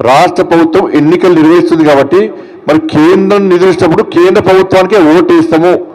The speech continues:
అన్న ఆలోచన ప్రజల లోపల వచ్చింది. మరి తీసుకుపోవాలి కూడా. కేంద్రమే నిధుల కోసం,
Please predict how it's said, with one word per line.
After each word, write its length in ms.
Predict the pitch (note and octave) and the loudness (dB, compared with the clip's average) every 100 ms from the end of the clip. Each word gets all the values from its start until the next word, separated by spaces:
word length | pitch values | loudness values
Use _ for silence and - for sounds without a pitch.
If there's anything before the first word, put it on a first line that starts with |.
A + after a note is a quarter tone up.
| - - - | -20 -14 -6
అన్న 140 | D3+ | -2
ఆలోచన 400 | C#3 E3+ F#3 G3+ | 0 2 0 -2
ప్రజల 240 | G3+ E3 C#3+ | -2 0 0
లోపల 140 | C#3 | 0
వచ్చింది. 280 | D3 - G3+ | -2 -2 -2
మరి 140 | G#3 | -4
తీసుకుపోవాలి 460 | G#3+ A3+ F#3 E3 - | -4 -4 -2 0 0
కూడా. 240 | G3 F#3 - - - - - - - - - - _ _ _ - _ - | -2 -4 -8 -18 -20 -20 -20 -20 -20 -20 -20 -20 _ _ _ -20 _ -4
కేంద్రమే 340 | D3+ F#3+ A3 | 0 2 2
నిధుల 200 | G#3+ G#3 | 2 2
కోసం, 580 | G3 G3 F3+ D3 - - | 0 0 -2 -2 -6 -12